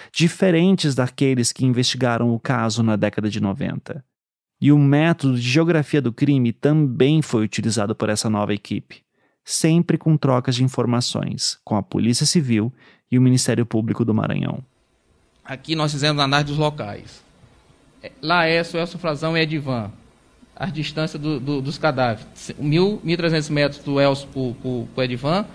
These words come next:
Speaker 2: duzentos e cinquenta metros do Elcio pro Laércio, aquela linha amarela que sobe é a Estrada da Maioba. Vai. Aqui também Júlio César e Nonato. Os meninos foram encontrados na mesma rua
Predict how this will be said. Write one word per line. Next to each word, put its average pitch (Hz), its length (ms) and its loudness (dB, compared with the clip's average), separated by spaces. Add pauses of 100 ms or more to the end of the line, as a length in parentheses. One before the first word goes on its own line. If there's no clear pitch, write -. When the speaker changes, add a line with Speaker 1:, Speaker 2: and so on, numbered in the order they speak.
(300)
Speaker 2:
duzentos 160 380 0
e - 20 -12
cinquenta 165 340 -2
metros 156 300 -2
do 156 100 0
Elcio 156 400 0 (320)
pro 147 80 -6
Laércio, 151 600 2 (320)
aquela 151 400 -2
linha 156 180 0
amarela 147 400 2
que 151 100 -6
sobe 151 300 -2
é 151 40 2
a - 20 2
Estrada 151 360 -2
da 147 80 -2
Maioba. 127 480 -2 (1700)
Vai. 117 280 0 (1200)
Aqui 143 320 -6
também 160 380 -4
Júlio 170 240 -2
César 170 260 -2
e 165 60 -4
Nonato. 151 420 0 (960)
Os 156 140 -8
meninos 175 320 -2
foram 170 140 -2
encontrados 156 340 -2
na 147 80 -2
mesma 180 380 0
rua 175 360 2